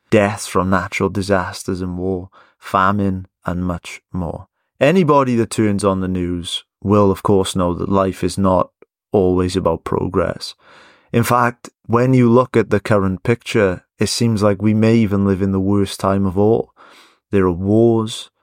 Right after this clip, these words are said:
a climate crisis, societal fragmentations, injustice, and we really need to square both of those ideas off. In doing so, I hope that this conversation offers some balance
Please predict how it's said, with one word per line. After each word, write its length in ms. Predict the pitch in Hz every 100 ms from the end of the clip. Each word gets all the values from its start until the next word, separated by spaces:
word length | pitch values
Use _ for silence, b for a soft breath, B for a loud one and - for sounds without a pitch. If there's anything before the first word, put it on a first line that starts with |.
| _ _ -
a 60 | -
climate 520 | - 104 113 113 113
crisis, 800 | 113 104 101 110 104 - - -
societal 640 | - 92 - 101 98 87
fragmentations, 1300 | 87 95 87 - 90 92 104 107 101 110 104 101 101 - b b b b
injustice, 920 | - 98 104 110 - - 110 101 - - _ _
and 100 | 110
we 100 | 120
really 380 | 113 127 127 127
need 300 | 123 113 104
to 100 | 104
square 560 | - - - 101 98 92
both 340 | 82 95 90
of 140 | 95 87
those 260 | 87 90
ideas 520 | 90 90 92 87 82
off. 400 | 85 80 - - _ _ _ _ _ _ -
In 160 | 123
doing 320 | 113 123 131 123
so, 240 | 131 123
I 60 | 104
hope 380 | - 123 120
that 140 | - 120
this 180 | 107 -
conversation 960 | 107 101 98 - 92 92 - 92 90 _ -
offers 440 | 107 101 - 101 90
some 520 | - - 117 117 107
balance 600 | 98 85 87 95 -